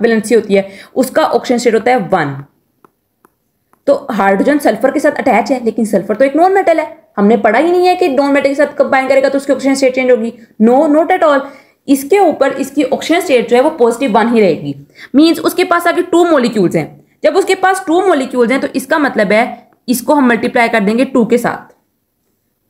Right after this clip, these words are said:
Plus sulfur के ऊपर क्या oxygen state है? Sulfur जो होता है उसके ऊपर जो oxygen state होती है वो भी change करती है, same as that of oxygen। जिस तरह ऑक्सीजन के ऊपर सुपर ऑक्साइड, पर ऑक्साइड और oxygen fluoride के अंदर change कर रही है, same sulfur का भी ये case होता है।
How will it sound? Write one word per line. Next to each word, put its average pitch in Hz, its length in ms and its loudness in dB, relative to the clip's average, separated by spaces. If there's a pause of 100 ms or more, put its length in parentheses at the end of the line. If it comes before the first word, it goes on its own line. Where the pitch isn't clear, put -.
Plus 277 500 -2 (580)
sulfur 339 460 0
के 403 80 2
ऊपर 349 240 2
क्या 311 220 -2
oxygen 277 360 -2
state 190 280 -2
है? 160 180 -6 (380)
Sulfur 302 440 0
जो 339 100 0
होता 233 220 0
है 269 180 0
उसके 277 380 -2 (260)
ऊपर 208 300 -2
जो 247 160 0 (100)
oxygen 262 240 0
state 240 180 0
होती 196 300 -2
है 233 120 2
वो 202 200 2
भी 240 140 0
change 233 260 -2
करती 208 300 -2
है, 247 80 4
same 262 500 -2
as 202 200 0
that 190 260 0
of - 640 -2
oxygen। 151 420 -4 (380)
जिस 269 200 -2
तरह 339 100 0
ऑक्सीजन 311 480 0
के 330 80 -2
ऊपर 311 220 0
सुपर 269 320 0
ऑक्साइड, 269 360 0
पर 262 140 2
ऑक्साइड 247 380 0
और 233 160 2
oxygen 269 260 -2
fluoride 240 280 2
के 240 80 -4
अंदर 247 120 -4
change 233 220 0
कर 233 160 2
रही 190 120 0
है, 226 360 -6
same 311 260 2
sulfur 277 300 0
का 254 100 0
भी 202 140 2
ये 175 80 4
case 165 240 -4
होता 160 180 -10
है। 135 180 -14